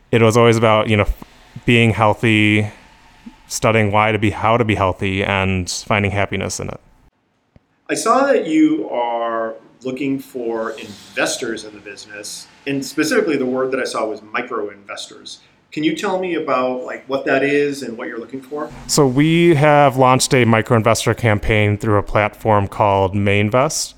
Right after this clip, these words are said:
Speaker 1: It essentially is a modified, uh, loan program where, you know, if you invest a hundred dollars, you're paid back a multiple of one point four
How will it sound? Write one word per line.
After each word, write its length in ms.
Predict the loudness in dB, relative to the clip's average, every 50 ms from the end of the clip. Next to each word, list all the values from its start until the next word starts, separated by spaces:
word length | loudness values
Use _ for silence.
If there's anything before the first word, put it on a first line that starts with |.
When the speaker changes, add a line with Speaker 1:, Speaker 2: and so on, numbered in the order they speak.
| _ _ _
Speaker 1:
It 220 | 2 4 4 4 4
essentially 480 | 2 2 2 0 2 2 2 4 4
is 160 | 4 4 4
a 200 | 4 4 4 4
modified, 960 | 4 4 4 4 4 2 2 2 2 4 4 4 4 4 4 4 2 2 0 -2 -4 -6 -8 -2
uh, 280 | 0 0 2 2 0 0
loan 300 | 2 2 2 2 2 0
program 640 | 0 0 0 2 2 2 2 4 2 2 2 2
where, 580 | 2 4 4 4 4 4 4 2 2 0 -2 -6 -16 _
you 100 | -2 0
know, 120 | 0 2 0
if 140 | -2 0 0
you 160 | 2 4 4
invest 500 | 4 4 4 2 2 2 0 -2 -6 -6
a 60 | -4
hundred 280 | -2 -2 0 0 2 2
dollars, 580 | 2 2 4 2 2 0 -2 -6 -8 -12 -12 -16 _ _ _
you're 220 | -2 0 0 0
paid 340 | 0 0 -2 0 0 0 0
back 480 | 0 0 2 2 0 0 -2 -6 -14 -8 -4
a 180 | -2 0 2
multiple 560 | 2 4 2 2 0 -2 -6 -2 0 2 2 2
of 140 | 2 2
one 180 | 2 0 0 0
point 300 | -2 -4 -4 -4 -4 -8
four 480 | -6 -4 -2 0 2 2 0 0 -2